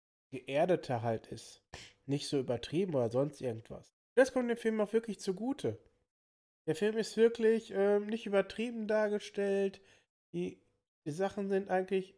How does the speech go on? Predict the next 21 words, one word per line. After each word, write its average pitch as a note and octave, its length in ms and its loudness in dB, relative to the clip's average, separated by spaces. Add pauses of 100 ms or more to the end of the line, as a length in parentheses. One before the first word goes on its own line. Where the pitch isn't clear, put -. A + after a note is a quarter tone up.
(100)
ob - 160 -14
sie - 80 -2
jetzt B2 160 -2
historisch B2+ 520 -2
alle B2+ 220 0
hundertprozentig B2+ 720 -4
richtig D3+ 320 -4
sind, D#3 360 2
lasse B2+ 220 0
ich C3+ 80 -6
auch C3+ 100 -2
mal D3 160 4
dahingestellt D3 720 2
sein. C#3+ 320 0 (280)
Aber E3 440 6 (340)
es F#3+ 160 -2
passt - 560 -4
alles A3 560 2
wirklich F3 420 -2
gut D3+ 280 -6
zusammen. B2+ 540 -6